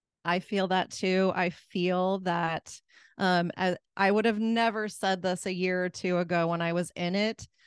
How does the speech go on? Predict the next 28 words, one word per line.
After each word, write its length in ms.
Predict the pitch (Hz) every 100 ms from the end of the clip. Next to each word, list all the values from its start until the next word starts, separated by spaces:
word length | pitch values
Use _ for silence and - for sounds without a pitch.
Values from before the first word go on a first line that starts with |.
| _ -
but 180 | 190
I 200 | 185 190
truly 600 | 190 - 214 208 208 214
am 320 | - 175 175 175
grateful 800 | 165 165 185 - 208 220 254 -
for 180 | - 180
the 140 | 180
lessons 480 | 165 170 - 185 185
I 160 | 175 175
have 260 | 170 160
learned 320 | 170 165 165
through 180 | - 165
this 360 | 156 170 - -
experience. 1000 | 170 - - - 160 151 147 156 - - - _ _ _ -
It 200 | 190 -
was 340 | 190 180 165 - 165
very 640 | 156 151 180 202 190 180
hard. 580 | 160 165 151 147 180 165 _ _ _ _ -
It 260 | 202 -
was 560 | 190 190 190 190 190 - _ _ _
the, 300 | 170 185 190 -
one 180 | 185 185
of 100 | 165
the 80 |
hardest 720 | 165 - - 214 196 190 -
periods 480 | - 180 170 165 160
I 140 | 165
have 120 | 160